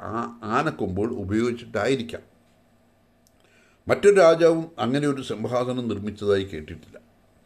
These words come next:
നില-, നിലവറയുടെ എതിർവശത്ത് മരം കൊണ്ട് നിർമ്മിച്ച ചുവന്ന ചായം പൂശിയ കുറേയധികം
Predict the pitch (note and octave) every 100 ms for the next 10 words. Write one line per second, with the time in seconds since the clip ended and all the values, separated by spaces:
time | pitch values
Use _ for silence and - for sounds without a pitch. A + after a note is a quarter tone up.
0 | - - - _ _ F#2+ B2 E3+ - A#2
1 | C3+ F3 F#3+ F#3+ F#3+ F3+ A2+ A#2 D#3+ D3
2 | C#3+ C#3 D3+ A#2 G2+ A#2+ C#3 D#3 D#3+ C3+
3 | G#2 G#2 G2+ C3 - - _ _ - -
4 | D3+ G3 G3+ - A2+ B2 C3+ A2+ A2 B2
5 | A#2 - G#2 C#3+ F3 A#2+ B2